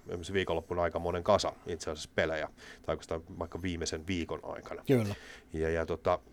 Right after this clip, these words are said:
Speaker 1: kyllä mä niinku oon kovasti kuunnellut ja miettinyt, että mitä siellä puhutaan ja pystyttäisikö me siinä mukana niinku tietyllä tavalla olemaan. Toki mä oon kattonut niinku aika paljon myös liigapelejä, mutta sieltä saa aika paljon kans irti ja ehkä oppia.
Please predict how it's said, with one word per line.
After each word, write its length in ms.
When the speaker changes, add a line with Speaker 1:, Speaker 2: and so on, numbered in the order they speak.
Speaker 1:
kyllä 160
mä 80
niinku 360
oon 120
kovasti 440
kuunnellut 420
ja 60
miettinyt, 420
että 80
mitä 220
siellä 200
puhutaan 580
ja 140
pystyttäisikö 480
me 120
siinä 220
mukana 380
niinku 180
tietyllä 360
tavalla 320
olemaan. 460
Toki 240
mä 100
oon 80
kattonut 420
niinku 280
aika 220
paljon 300
myös 180
liigapelejä, 760
mutta 260
sieltä 220
saa 120
aika 180
paljon 260
kans 320
irti 380
ja 140
ehkä 180
oppia. 540